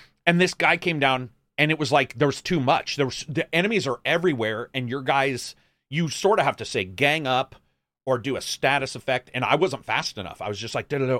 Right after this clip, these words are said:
oh, shit." And that guy, <laughs> and all of a sudden, you just see fucking markers posted up saying, "This guy's down, this guy's down." You can save 'em once.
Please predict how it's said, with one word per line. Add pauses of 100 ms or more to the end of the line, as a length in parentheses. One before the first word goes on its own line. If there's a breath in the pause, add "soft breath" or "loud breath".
oh,
shit."
And
that
guy, (180)
<laughs>
and
all
of
a
sudden,
you
just
see
fucking
markers
posted
up
saying,
"This
guy's
down,
this
guy's
down."
You
can
save
'em
once.